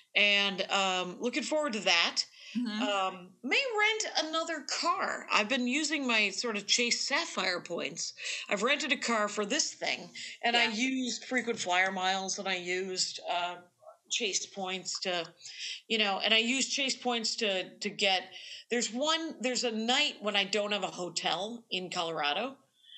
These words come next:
Speaker 1: and I use Chase Sapphire points to, uh, get a hotel by the airport. And because of that, I should probably, uh, get a car so that, you know, David Rodriguez and Brent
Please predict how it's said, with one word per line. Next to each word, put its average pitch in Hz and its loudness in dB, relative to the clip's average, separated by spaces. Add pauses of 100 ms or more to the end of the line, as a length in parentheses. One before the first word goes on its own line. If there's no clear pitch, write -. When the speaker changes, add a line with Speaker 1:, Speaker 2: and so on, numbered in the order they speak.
(200)
Speaker 1:
and 220 4
I 220 6
use 220 0
Chase 208 0
Sapphire 180 0
points 170 -4
to, 165 -6
uh, 151 -2
get 175 0
a 160 0
hotel 160 -4
by 160 -4
the 160 -4
airport. 196 -6 (640)
And 214 2
because 349 0
of - -4
that, 156 0
I 190 0
should 190 0
probably, 190 -4
uh, 208 0 (120)
get 226 2
a 214 -2
car - -4 (360)
so - -2
that, 208 0 (440)
you 226 -2
know, 185 0 (340)
David 214 2
Rodriguez 196 2
and 185 -8
Brent 165 -4